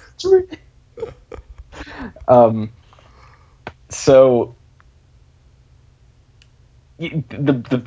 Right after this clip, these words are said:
the debate raging about whether, you know, what did Luke really mean by this, and is, is he saying that it should be replaced by something else, or is he just,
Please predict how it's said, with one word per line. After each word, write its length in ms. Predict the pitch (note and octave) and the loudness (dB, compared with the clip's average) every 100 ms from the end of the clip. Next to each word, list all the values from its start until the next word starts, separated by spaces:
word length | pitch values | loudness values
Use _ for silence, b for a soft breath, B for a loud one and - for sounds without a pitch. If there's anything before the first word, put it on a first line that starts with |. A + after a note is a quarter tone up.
| - | 0
the 140 | C#3+ B2 | 2 4
debate 760 | B2 B2 D3+ D3 C#3 - - - _ - | 0 2 4 4 0 -4 -14 -18 _ -4
raging 520 | A#2+ B2 B2 B2 A#2+ | 2 2 2 0 0
about 360 | A2+ G#2+ G#2+ | 4 4 4
whether, 640 | - G#2+ G#2+ G#2 G#2 G#2 F#2 B B B | 0 2 2 4 4 4 0 B B B
you 80 | G2 | -6
know, 60 | - | -2
what 180 | G#2+ B2 | -2 2
did 120 | A2 | 2
Luke 300 | A#2 C#3 - | 4 2 4
really 240 | A2 A2 | 4 4
mean 320 | F#2 D#3+ F3 | 2 2 2
by 180 | D#3+ D#3 | 4 4
this, 460 | D3+ D#3 D#3+ - - | 4 4 4 0 -2
and 340 | G#2 G2 E2 - - | 0 0 -4 -8 -10
is, 200 | - G#2+ | -4 0
is 200 | - A#2+ | 0 2
he 80 | A2+ | 0
saying 240 | - B2 | 2 2
that 140 | A2 - | 2 0
it 120 | G#2+ | 0
should 160 | - | -2
be 60 | - | -2
replaced 460 | - - - C3 - | -4 -2 2 2 2
by 80 | |
something 320 | A2 A2+ B1 - | -4 -4 -4 0
else, 320 | E3 F#3 - | 0 0 2
or 140 | G#2 | 4
is 160 | G#2+ A2 | 2 2
he 120 | A#2 | 0
just, 320 | A2 G#2+ - | 2 -2 -6